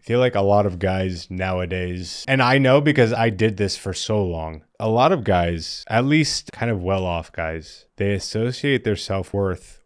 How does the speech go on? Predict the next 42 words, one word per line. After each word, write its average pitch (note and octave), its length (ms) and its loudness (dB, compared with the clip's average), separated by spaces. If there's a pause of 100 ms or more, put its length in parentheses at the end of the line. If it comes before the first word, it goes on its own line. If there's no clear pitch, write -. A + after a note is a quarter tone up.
with G2+ 300 -4
their F2 260 -6
work, E2+ 640 -8 (240)
which G2+ 300 -2
then B2 180 0
you D3 80 2
don't C#3 160 2
have A#2+ 80 2
an A#2+ 80 2
identity G2 480 0
anymore. D#2 580 -12 (480)
And G2 100 -6
then G2 120 -2
if F#2 100 -6
you G#2 60 -2
don't A#2+ 180 0
have C3 120 -2
an G#2+ 60 -2
identity, E2+ 600 -4
what G2+ 480 -4
are G#2+ 100 -2
you G2+ 200 0
going G2+ 360 -2
to F#2 560 -6
give F#2+ 560 -4 (260)
your F#2 200 -4
partner? F2+ 640 -8 (300)
They F#2 100 -6
don't A2+ 100 -2
want G#2+ 120 -4
to F2+ 80 -4
work G2+ 300 -4
you, F2+ 280 -6 (220)
you F#2+ 100 -6
know, F2 360 -6
because G2 320 -10
it's G2 140 -8
not F#2 140 -6
you F#2+ 240 -2
all E2 100 -2
the D#2+ 80 -6
time. - 500 -10